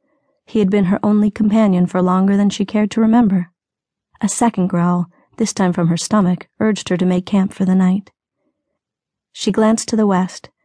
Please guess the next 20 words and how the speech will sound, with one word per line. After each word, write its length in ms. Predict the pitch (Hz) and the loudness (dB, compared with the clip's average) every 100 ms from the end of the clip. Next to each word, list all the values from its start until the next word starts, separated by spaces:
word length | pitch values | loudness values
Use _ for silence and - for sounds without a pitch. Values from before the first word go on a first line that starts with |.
| _ _ _ | _ _ _
where 160 | 214 202 | -2 0
the 80 | |
sun 320 | 202 - 214 208 | 0 0 2 2
was 140 | 196 | 2
only 200 | 196 196 | 2 0
beginning 440 | 185 190 196 190 | 0 -2 0 0
to 100 | 175 | 0
sink 300 | 180 - 185 | -2 -2 -2
below 240 | 180 180 180 | 0 0 0
the 80 | 180 | 0
horizon. 600 | 185 190 185 180 185 180 _ _ _ _ _ | 2 2 2 2 0 -2 _ _ _ _ _
Smog 460 | - - 226 233 226 | -6 0 2 2 0
tainted 400 | 233 220 202 185 | 0 0 0 -2
the 40 | |
sunset, 540 | 185 190 185 - 185 - _ _ _ _ | -2 0 0 0 -2 -4 _ _ _ _
creating 460 | - 226 214 196 190 | -4 0 2 2 2
lurid 380 | 190 208 214 196 | 2 2 0 -2
purples 500 | - 208 202 202 202 | -2 -2 2 0 2
and 100 | 185 | 2
oranges. 540 | 185 180 180 180 - | 2 2 0 -4 -8